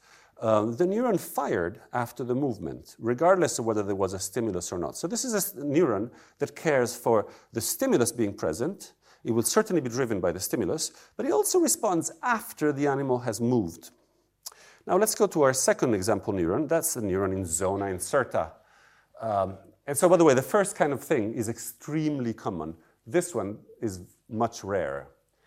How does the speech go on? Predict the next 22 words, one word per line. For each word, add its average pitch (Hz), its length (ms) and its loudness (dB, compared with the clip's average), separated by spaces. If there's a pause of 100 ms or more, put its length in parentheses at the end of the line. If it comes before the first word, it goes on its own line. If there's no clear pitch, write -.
(400)
And, 117 400 -4 (160)
uh, 113 200 -2
this 180 180 -4
is 220 140 0
a 226 40 6
neuron 123 480 6 (200)
that 135 160 2
fires 123 580 2 (300)
before 120 880 4 (320)
movements 123 840 2 (220)
in 120 280 0 (200)
the, 101 280 4 (440)
so 107 260 2
movements 123 480 0
that 98 240 0
bring 123 260 4
the 98 120 0
contralateral 123 600 2
stimulus, 85 360 -4
the 92 100 -4
right 117 260 2
stimulus, 87 520 -4